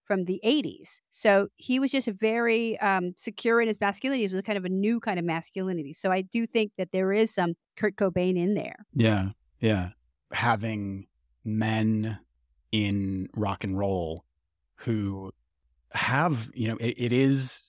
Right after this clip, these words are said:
Speaker 2: very masculine. There, there is, uh, you know, it is a, a version of masculinity, and there's a spectrum there in this movie and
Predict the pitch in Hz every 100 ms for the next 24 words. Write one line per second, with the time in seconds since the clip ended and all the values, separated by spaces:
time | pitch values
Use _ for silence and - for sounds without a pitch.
0 | - 104 120 185 131 95 90 - 98 87
1 | 85 117 131 120 113 113 101 107 104 95
2 | 98 87 - - - 101 98 92 87 90
3 | - - 101 95 120 104 101 98 95 92
4 | _ _ _ _ - 120 104 131 165 127
5 | 117 117 98 104 92 - 107 95 90 87
6 | 87 90 - 107 104 92 90 - 123 -
7 | 92 98 92 92 101 104 98 92 101 95
8 | 92 101 101 107 92 92